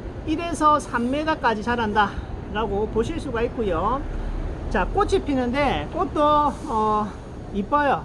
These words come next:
잠-, 잠꽃이 이쁜데 색깔이 흰색 그리고 약간 노란색 이게 형태로 핀다 라고 보실 수가 있고,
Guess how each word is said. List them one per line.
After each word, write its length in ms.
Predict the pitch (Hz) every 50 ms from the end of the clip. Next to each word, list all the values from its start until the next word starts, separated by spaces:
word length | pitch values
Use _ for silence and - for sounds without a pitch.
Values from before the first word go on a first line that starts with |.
| -
잠-, 300 | - - 214 247 277 262 - -
잠꽃이 420 | - 240 240 269 - 269 247 233 -
이쁜데 600 | 185 - - 262 285 269 214 185 175 196 220 233
색깔이 480 | 233 - 262 254 - 262 254 247 226 208
흰색 420 | - 302 302 - 320 285 233 - - - - - - - - -
그리고 280 | - 208 220 214 208 180
약간 280 | 156 165 - 247 220
노란색 520 | 180 165 180 214 269 311 294 269 220 135 - - - - - - - - - -
이게 180 | 190 175 190 196
형태로 800 | 220 262 269 262 - 226 202 175 151 151 180 214 233 247 247 285 - -
핀다 360 | - - 277 285 277 285 262 - - - - 208
라고 400 | 190 196 180 170 170 196 220 214
보실 260 | - 190 190 220 220
수가 220 | 214 - 185 185 185
있고, 320 | 214 233 - - 190 147